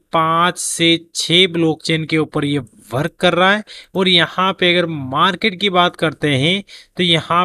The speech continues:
पे सभी एक्सचेंज के ऊपर almost यहाँ पे लिस्टेड है। अगर इसके कंपेयर में बात करते हैं हम Tron की,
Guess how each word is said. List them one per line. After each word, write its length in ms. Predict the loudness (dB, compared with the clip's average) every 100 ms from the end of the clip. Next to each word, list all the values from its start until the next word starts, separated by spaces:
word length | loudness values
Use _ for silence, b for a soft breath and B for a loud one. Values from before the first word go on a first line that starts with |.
| 2
पे 180 | 2 2
सभी 640 | -2 -6 -4 -4 0 2 2
एक्सचेंज 520 | 0 -2 -2 -2 -2
के 160 | -2 -2
ऊपर 320 | 0 -2 -2 _ -2
almost 640 | 0 0 0 -2 -4 -10 -14 -18 _ -8
यहाँ 340 | -4 0 2 2
पे 160 | 2 0
लिस्टेड 540 | 0 0 0 2 0 -2
है। 120 | -14 _ -20 B B B B
अगर 200 | 2 4
इसके 320 | 2 2 0
कंपेयर 420 | 2 0 2 2
में 200 | 2 0
बात 260 | 2 2 2
करते 360 | -2 -2 0 0
हैं 100 | 0
हम 180 | -2 -6
Tron 320 | -4 -2 0 0
की, 280 | 0 0